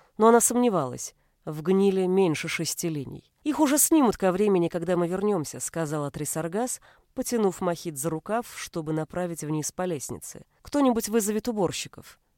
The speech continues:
Опять». «Не твоя любимая политическая партия?» предположила мохит. «Я», ответила Трисаргас,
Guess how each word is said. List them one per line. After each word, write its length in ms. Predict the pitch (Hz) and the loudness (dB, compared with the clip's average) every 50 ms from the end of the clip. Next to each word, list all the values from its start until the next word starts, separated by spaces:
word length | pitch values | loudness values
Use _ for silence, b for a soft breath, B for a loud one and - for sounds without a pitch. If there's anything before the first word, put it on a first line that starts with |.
| _ | _
Опять». 540 | - 240 220 - - 139 - - - - - _ _ _ _ _ | -6 -6 -6 -6 -8 -10 -8 -10 -12 -18 -18 _ _ _ _ _
«Не 300 | 196 196 202 202 208 202 | 0 4 6 6 6 6
твоя 640 | - 196 202 208 208 208 214 220 220 214 208 185 170 | 6 4 4 6 6 6 6 4 4 2 2 -2 -4
любимая 840 | 175 196 196 196 196 180 170 202 208 202 196 196 190 185 185 180 175 - _ _ _ _ | -2 0 2 2 2 0 2 2 4 4 4 2 2 2 0 -2 -4 -8 _ _ _ _
политическая 720 | - 196 190 190 196 - - - - 196 - - - 196 202 | -6 -4 -2 -2 -2 -2 -4 -6 -4 -4 -2 0 0 0 0
партия?» 600 | - - 285 320 320 - - - 156 139 123 b b b b b b b b | 2 2 0 0 0 -2 -6 -6 -6 -6 -8 b b b b b b b b
предположила 680 | - - 240 - - 233 220 214 202 175 190 185 170 165 | -8 -6 -6 -2 0 2 4 4 2 2 2 0 2 2
мохит. 520 | 165 165 165 160 - - 139 - - - _ _ _ _ - | 2 0 -2 -4 -6 -12 -14 -16 -16 -20 _ _ _ _ -6
«Я», 300 | 190 214 302 359 359 - - | -2 0 2 2 0 0 0
ответила 600 | 202 196 - 190 190 175 - 180 170 165 160 156 | -2 0 2 2 0 2 0 0 -2 -2 -4 -4
Трисаргас, 720 | - 175 170 - - 190 185 160 156 147 123 - - b | -2 -2 0 0 0 0 0 -2 -2 -4 -4 -6 -10 b